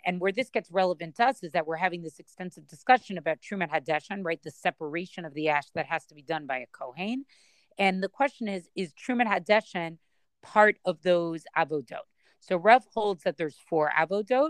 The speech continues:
right? The Zrika, the Haktara, the Nisuch Hamayim, the Nisuch Hayayin, right? So the throwing of the blood, the burning, uh,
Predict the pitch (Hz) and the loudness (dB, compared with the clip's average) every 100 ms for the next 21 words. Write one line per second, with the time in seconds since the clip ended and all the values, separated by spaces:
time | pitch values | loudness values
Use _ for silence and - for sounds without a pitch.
0 | - 165 185 - 156 127 175 214 - 165 | -2 -2 -2 -4 -12 -8 -6 -6 -2 -2
1 | 156 151 _ _ _ - 170 156 170 - | -2 -6 _ _ _ 0 0 2 -4 -6
2 | _ 202 196 160 147 151 143 156 190 - | _ 2 4 2 -2 -4 -10 -8 -10 -8
3 | 170 - 160 165 165 151 147 156 185 - | -8 -6 -4 -4 -4 -8 -12 -10 -10 -8
4 | 156 156 139 131 131 165 240 285 _ _ | -6 -4 -4 -4 -6 -4 -4 -6 _ _
5 | _ - 180 190 175 165 165 175 202 214 | _ 0 0 0 -6 -6 -6 0 0 0
6 | 202 185 185 - 175 170 165 165 _ _ | -4 -4 -6 -2 2 2 2 -2 _ _
7 | _ 165 131 196 196 196 185 180 185 - | _ -10 -2 0 2 0 -2 -4 -10 -18
8 | _ _ - 165 | _ _ 2 4